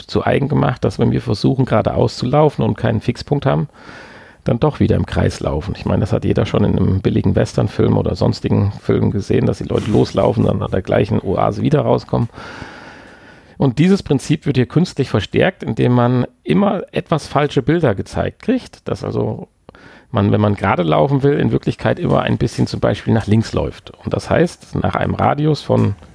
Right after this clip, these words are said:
ich sag mal, zehn Metern, hast du das Gefühl, du bist gerade gelaufen und in Wirklichkeit hast du gerade einen Kreis von zehn Metern zurückgelegt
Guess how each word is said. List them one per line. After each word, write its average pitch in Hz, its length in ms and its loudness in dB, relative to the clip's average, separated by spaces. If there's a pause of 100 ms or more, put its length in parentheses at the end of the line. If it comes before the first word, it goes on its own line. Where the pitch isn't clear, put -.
(140)
ich - 60 -20
sag 90 180 -2
mal, 90 140 -4
zehn 87 240 0
Metern, 226 360 2 (800)
hast - 220 -2
du 104 40 2
das 98 120 -2
Gefühl, 107 260 -2
du 104 60 0
bist 104 160 -2
gerade 135 320 -2
gelaufen 139 380 2
und 107 80 4
in 101 40 2
Wirklichkeit 110 480 0
hast 101 200 -2
du - 40 0
gerade - 220 -2
einen 107 80 -2
Kreis 98 320 0
von 92 240 0
zehn 90 220 0
Metern 104 400 2 (280)
zurückgelegt 143 640 0